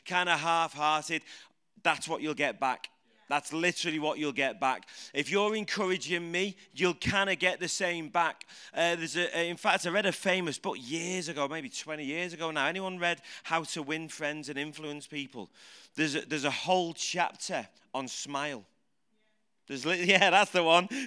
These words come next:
Come on. Literally, if you try it, if you walk round and you, and you meet someone in the street and you smile at them,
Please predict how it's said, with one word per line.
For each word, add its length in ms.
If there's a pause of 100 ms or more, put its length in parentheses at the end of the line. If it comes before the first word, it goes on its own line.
Come 160
on. 220 (240)
Literally, 420
if 140
you 140
try 300
it, 200
if 180
you 140
walk 260
round 300
and 100
you, 140
and 180
you 120
meet 180
someone 240
in 80
the 80
street 320
and 160
you 80
smile 540
at 100
them, 160